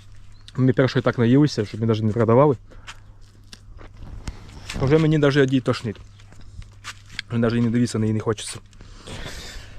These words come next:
Ну, чуть більше тисячі заробив. Непогано, якби ця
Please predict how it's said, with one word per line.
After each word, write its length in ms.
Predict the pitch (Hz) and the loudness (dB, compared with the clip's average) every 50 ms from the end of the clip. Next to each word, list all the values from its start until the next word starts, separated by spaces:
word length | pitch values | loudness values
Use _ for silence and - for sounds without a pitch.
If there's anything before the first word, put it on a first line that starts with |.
| - - - - | -16 -16 -2 2
Ну, 180 | 214 277 240 - - - - - - - - - - - - - - | 4 4 4 2 -2 -12 -20 -20 -20 -18 -18 -18 -18 -18 -16 -2 0
чуть 160 | 196 147 135 | 0 4 6
більше 200 | 165 151 - - | 4 4 4 0
тисячі 240 | 156 147 - 143 120 | -4 -4 -4 -2 0
заробив. 420 | 123 113 117 110 107 110 107 - - - - - - - - - - - - - - - - - - - - - - - - - - - | 2 2 2 0 0 -2 -6 -6 -8 -14 -14 -14 -14 -12 -10 -12 -12 -12 -14 -16 -16 -16 -16 -16 -16 -16 -16 -16 -14 -14 -14 -12 -6 0
Непогано, 520 | 127 147 147 - 185 180 208 208 170 147 131 | 2 2 4 4 4 4 6 4 4 4 2
якби 200 | 123 120 127 127 | 2 2 0 0
ця 140 | - 131 | 0 -2